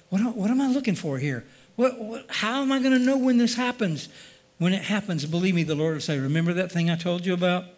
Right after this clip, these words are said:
There it is, right there. This is it." If the Lord's preparing you for something, he'll go before you and he'll speak your name and identity into places you never had access to before.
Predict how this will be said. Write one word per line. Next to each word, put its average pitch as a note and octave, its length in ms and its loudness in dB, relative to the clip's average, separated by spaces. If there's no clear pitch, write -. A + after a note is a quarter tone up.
There B2+ 220 -6
it C#3+ 80 -4
is, C#3 420 -4
right A2+ 160 -12
there. B2 300 -8
This A2+ 180 -4
is C#3+ 140 -4
it." D#3 340 -2
If - 140 -4
the E3+ 80 -2
Lord's G3 320 0
preparing F3+ 580 -2
you G3 140 6
for G3+ 160 -4
something, C#3 540 -6
he'll D#3 160 -2
go D#3+ 220 2
before F#3 400 0
you D#3+ 140 0
and C3+ 100 -2
he'll D3 120 -2
speak - 400 -4
your F3 120 -2
name F3 280 0
and E3 120 -2
identity D#3 560 0
into C#3+ 160 -6
places C#3+ 440 -4
you C#3+ 80 -2
never C#3+ 340 -2
had C#3+ 200 -2
access C#3 460 -6
to C3+ 180 -6
before. B2+ 460 -8